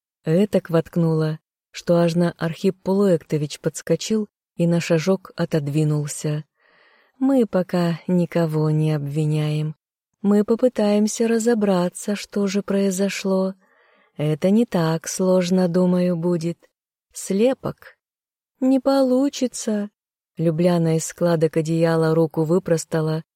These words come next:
ладошку раскрыла, а в ней камушек блеснул рыбьим жёлтым глазом. «Он сделал так, что...» «Ничего не делал». Арей шагнул бы к невестушке.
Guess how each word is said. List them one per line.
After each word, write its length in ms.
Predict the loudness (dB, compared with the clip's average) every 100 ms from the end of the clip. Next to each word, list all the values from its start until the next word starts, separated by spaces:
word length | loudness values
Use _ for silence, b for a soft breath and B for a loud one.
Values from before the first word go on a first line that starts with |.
| _ -4
ладошку 600 | 0 2 2 0 0 -2
раскрыла, 760 | -2 -2 -6 -2 0 0 -2 -6 _ _ -8
а 140 | -2
в 60 | 2
ней 200 | 4 2
камушек 560 | 0 0 0 -2 -4 -4
блеснул 560 | -2 -4 -2 -2 0
рыбьим 400 | 0 0 0 -2
жёлтым 460 | 0 -2 0 -2 0
глазом. 520 | 0 0 -2 -2 -4 b b b b b b
«Он 360 | 0 4 4 2
сделал 480 | 2 2 2 2 -2
так, 280 | -4 -4
что...» 380 | -8 -4 -2 -2 _ _ _ _
«Ничего 580 | -4 -2 0 -2 2 4
не 160 | 4 2
делал». 440 | 4 4 2 0 -8 _ _ -4
Арей 320 | 0 2 2
шагнул 520 | 0 0 2 4 2
бы 140 | 0 -2
к 80 |
невестушке. 840 | 0 2 0 -2 -6 -8 -6 -8